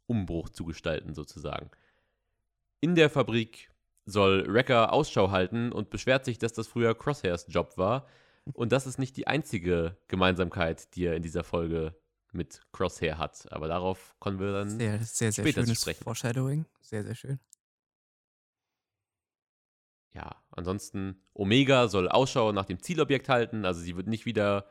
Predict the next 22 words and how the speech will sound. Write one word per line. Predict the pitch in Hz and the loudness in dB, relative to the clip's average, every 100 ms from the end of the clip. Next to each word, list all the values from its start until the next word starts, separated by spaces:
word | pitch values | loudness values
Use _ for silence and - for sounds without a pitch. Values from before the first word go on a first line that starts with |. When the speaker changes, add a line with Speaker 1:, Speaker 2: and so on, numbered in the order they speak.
| _ _ - - | _ _ -20 -4
Speaker 1:
weiß | 104 101 | -2 0
ich | 98 | -2
nicht, | 95 - | -4 -4
im | 101 | -6
Schiff | - - | -6 -6
geparkt | 117 131 117 110 | -2 2 4 2
und | - 101 92 _ _ _ _ _ _ | -4 -6 -6 _ _ _ _ _ _
dann | 101 98 | -2 0
wird | 98 | -2
gesagt, | - 90 98 98 | -4 -2 -2 0
"Ja, | 95 90 | 0 0
hier, | 95 90 85 85 82 | 0 2 2 0 -2
ähm, | 82 82 _ | -4 -8 _
warte | 90 104 | 0 2
mal", | 120 120 120 - - _ - | 2 0 0 -8 -20 _ -6
sondern | 98 90 87 | 0 0 0
sie | - 87 78 | -6 -8 -4
darf | 85 - | -4 0
auch | 117 - | -2 0
eine | 110 107 | 0 2
Aufgabe | 113 117 113 107 95 | 2 0 2 0 0
erfüllen, | - 104 104 98 | -2 -2 -2 -2